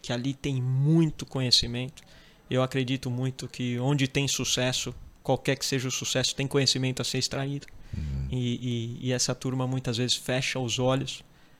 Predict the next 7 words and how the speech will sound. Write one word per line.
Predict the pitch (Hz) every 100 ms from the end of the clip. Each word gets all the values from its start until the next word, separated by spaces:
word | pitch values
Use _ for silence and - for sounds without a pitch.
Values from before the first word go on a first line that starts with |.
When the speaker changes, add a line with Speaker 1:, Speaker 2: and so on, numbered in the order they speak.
| -
Speaker 1:
pra | - 117
toda | - 131 135
aquela | 120 127 127
geração | 110 120 113 - 123
que, | - 120 113 - - - - -
que | 123
fundou | - - 123 107 107 135 151 131 -